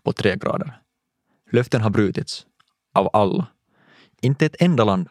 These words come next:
har hållit de klimatlöften som de gav i Parisavtalet. Inte heller Finland. Våra kolsänkor har kraschat och våra konsumtionsbaserade utsläpp har inte alls minskat. Tvärtom har det ökat. Klimatregeringen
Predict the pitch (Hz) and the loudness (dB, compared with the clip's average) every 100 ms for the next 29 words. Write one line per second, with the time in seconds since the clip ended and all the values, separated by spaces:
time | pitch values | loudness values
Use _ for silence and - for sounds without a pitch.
0 | _ _ - 101 123 101 95 _ - - | _ _ -2 2 2 0 -4 _ -10 -2
1 | 117 120 101 101 - - _ - - - | 0 2 0 -2 -2 -4 _ -20 -20 -20
2 | - 98 101 104 92 92 101 98 - - | -4 -2 2 2 2 2 0 0 -2 -4
3 | - - - _ _ _ _ _ 127 127 | -2 -4 -4 _ _ _ _ _ -4 -2
4 | 113 110 101 110 95 - - _ _ _ | 0 0 2 0 -2 -6 -12 _ _ _
5 | _ _ _ _ 110 110 143 123 - 104 | _ _ _ _ -2 2 0 0 -2 -4
6 | - - - - - 107 - - - _ | -4 -6 -8 -10 -2 -2 0 -4 -6 _
7 | _ _ _ _ 190 117 107 - 113 107 | _ _ _ _ -2 0 0 0 -2 -4
8 | 107 131 117 107 104 101 - 110 - 98 | -2 -4 -2 -2 0 0 0 -2 -2 -6
9 | - - 107 101 - 123 113 - 98 - | -6 -4 -2 -2 -2 -2 -2 -2 -4 -4
10 | - - _ _ _ - 98 - 104 87 | -8 -10 _ _ _ -4 -2 0 -2 -6
11 | _ - 95 98 107 - - - _ _ | _ -2 0 2 0 -2 -16 -20 _ _
12 | _ _ _ _ - 117 127 120 110 104 | _ _ _ _ -2 0 0 0 2 2
13 | 98 92 | 0 -2